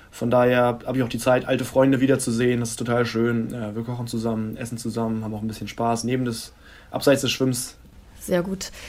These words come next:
Speaker 2: Du fliegst jetzt zurück am Wochenende, äh, in die U S A. Ähm, warum hat das, also was war das Problem?
Speaker 1: Äh, normalerweise ging das immer relativ schnell, das N I E zu bekommen, also das National Interest Exception, ähm, also die Ausnahmegenehmigung.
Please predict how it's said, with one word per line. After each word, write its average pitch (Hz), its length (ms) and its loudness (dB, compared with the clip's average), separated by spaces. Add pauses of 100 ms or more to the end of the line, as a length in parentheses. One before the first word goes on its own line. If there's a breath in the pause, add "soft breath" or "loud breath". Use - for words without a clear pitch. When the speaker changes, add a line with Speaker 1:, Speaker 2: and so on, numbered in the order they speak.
(220 loud breath)
Speaker 2:
Du 226 60 0
fliegst 247 280 0
jetzt 226 300 0
zurück 214 380 4
am 262 140 0
Wochenende, 247 680 2
äh, 214 220 0
in 208 80 -4
die 214 100 -2
U 214 80 0
S 202 180 2
A. 208 560 2
Ähm, 202 320 0
warum 196 340 4
hat 208 160 0
das, 202 180 -2
also 190 180 -2
was 202 160 -2
war 233 80 0
das 220 140 -2
Problem? 220 340 -2 (240 loud breath)
Speaker 1:
Äh, 139 120 4
normalerweise 185 840 8 (320)
ging 165 160 6
das 165 100 4
immer 160 160 4
relativ 160 340 6
schnell, 147 320 8
das 135 140 4
N 147 180 2
I 143 260 4
E 139 40 2
zu 135 140 0
bekommen, 123 340 2
also 113 160 0
das 117 180 -2
National 127 600 2 (400)
Interest 131 640 0
Exception, 147 640 2 (400 loud breath)
ähm, 123 240 4
also 120 140 0
die 123 120 0
Ausnahmegenehmigung. 143 1000 6